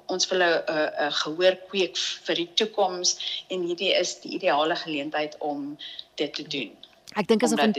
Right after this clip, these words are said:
Speaker 1: dit 'n bekende kinderstorie is.
Speaker 2: Ek wou nou net sê, ek dink is fantasties, want die, die storie is bekend, so nou kan daar eintlik
Speaker 1: Reg.
Speaker 2: gefokus word op, op, op, op opera. Vert-,
Speaker 1: Reg,
Speaker 2: vertel
Speaker 1: reg.
Speaker 2: my gou, julle werk, dis nou Kaapstad Opera, werk in samewerking met Abrams en Meyer.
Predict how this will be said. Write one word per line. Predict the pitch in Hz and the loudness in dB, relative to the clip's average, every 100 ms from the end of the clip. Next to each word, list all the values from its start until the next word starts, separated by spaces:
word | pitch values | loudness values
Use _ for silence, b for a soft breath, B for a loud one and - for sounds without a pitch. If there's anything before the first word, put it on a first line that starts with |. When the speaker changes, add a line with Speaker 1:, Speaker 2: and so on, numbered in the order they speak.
| - | -2
Speaker 1:
dit | - | -6
'n | |
bekende | - - 131 139 | -8 -8 -2 0
kinderstorie | 156 202 175 - - - - | 4 6 6 2 0 -2 -4
is. | - - - | -2 0 4
Speaker 2:
Ek | 254 | 6
wou | 214 240 | 8 8
nou | 247 | 10
net | 240 269 | 10 8
sê, | 226 | 4
ek | 190 | 4
dink | 220 | 4
is | 233 | 4
fantasties, | - 208 - 254 - 190 - | 2 0 2 2 2 0 2
want | 196 190 - B | 4 4 0 B
die, | 220 - 143 | -4 -2 -8
die | 131 175 185 | -2 0 2
storie | - - 311 320 302 | 2 8 10 10 10
is | 202 - | 8 4
bekend, | 170 - 185 165 160 - | -2 0 2 4 2 -2
so | - 196 185 175 | 2 6 6 6
nou | 175 175 190 | 4 4 6
kan | 233 | 6
daar | 214 | 6
eintlik | 202 202 | 6 6
Speaker 1:
Reg. | 202 | 4
Speaker 2:
gefokus | - - 240 202 - | 0 4 6 6 0
word | 165 - - | -2 -4 -8
op, | - | -6
op, | 165 - | -6 -6
op, | 170 _ | -8 _
op | - - | -10 2
opera. | 220 208 143 120 110 - B B B B - - | 4 4 0 -6 -8 -14 B B B B -16 -8
Vert-, | - - | 0 8
Speaker 1:
Reg, | 339 - - | 10 8 4
Speaker 2:
vertel | - - 403 | -6 0 4
Speaker 1:
reg. | 466 523 | 4 4
Speaker 2:
my | 370 | 6
gou, | 311 | 8
julle | 262 370 440 | 8 6 6
werk, | 220 196 240 | 8 8 6
dis | 247 | 4
nou | 240 226 | 4 4
Kaapstad | 254 262 269 247 | 4 4 0 0
Opera, | 240 220 220 220 | 2 2 4 4
werk | 190 175 190 | 6 4 4
in | - 208 | 0 0
samewerking | - 226 233 208 185 - 190 | 2 6 6 6 2 4 2
met | 185 - | 2 2
Abrams | 190 190 196 190 180 - | 2 4 4 4 2 0
en | 160 160 156 | 0 0 2
Meyer. | 156 170 131 | 2 2 0